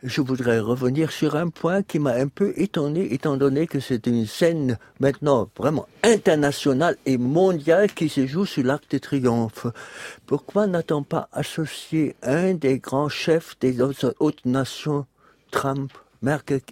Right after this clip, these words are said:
ou qui que ce soit, sont cette, ce, ce, cette rallumage de la flamme ? C'est la flamme des autres nations aussi. Ils ont tous le soldat inconnu. Pourquoi n'a-t-on pas associé directement et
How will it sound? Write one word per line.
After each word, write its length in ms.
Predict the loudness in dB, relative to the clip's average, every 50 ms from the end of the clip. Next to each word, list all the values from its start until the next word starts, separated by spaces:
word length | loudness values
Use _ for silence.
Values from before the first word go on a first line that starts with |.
| -10 _ -6
ou 60 | -6
qui 200 | -4 -2 -4 -4
que 140 | -4 -4 -6
ce 100 | -4 -4
soit, 360 | -4 -6 -6 -4 -4 -2 -4 -4 -8 -16 -20 -20 -18 -10 -4
sont 180 | 0 0 0 2 2
cette, 420 | 2 0 0 0 0 0 2 2 2
ce, 300 | 0 0 2 4 4 4
ce, 240 | 2 0 0 0 0
cette 380 | 0 0 0 0 0 0 -2 -2
rallumage 960 | -2 0 0 2 2 2 2 2 0 2 2 2 2 2 0 -2 -4 -8 -10 -8 -4
de 80 | -2 0
la 160 | 2 0 0
flamme ? 560 | -2 -4 -4 -2 0 0 0 0 -2 -2 -4 -6 -8 -14 -18 -18 -14 -6
C'est 120 | -2 2 2
la 140 | 4 2 2
flamme 400 | 0 0 2 2 2 2 0 0
des 220 | 0 0 0 0
autres 180 | 0 0 0 0
nations 380 | 0 0 -2 -2 -2 0 0 0
aussi. 420 | 0 -2 -4 -4 -4 -4 -6 -4 -2
Ils 160 | 0 2 4
ont 140 | 2 2 2 -2 0
tous 300 | 2 4 4 4 2 -4 -14 -8 -2
le 100 | -2 -2
soldat 540 | 0 2 4 4 6 6 6 4 4 2 2 0
inconnu. 640 | 0 0 0 0 0 0 2 2 2 2 2 0 -2 -6 -16 -16 -6 -2
Pourquoi 320 | -2 0 2 2 2 4 4
n'a-t-on 320 | 2 2 2 2 0 0
pas 260 | 0 0 2 2 2 2 -2 -10 -8 -2 2
associé 920 | 2 2 2 2 4 4 4 4 2 -6 -12 -4 2 4 4 4 4 2 -2 -8 -10 -10 -10 -8 -4 -2 -2 -2 -2 -2
directement 880 | 2 2 4 6 6 6 4 4 _ _ 0 2 4 6 4 4 4 4
et 100 | 2 0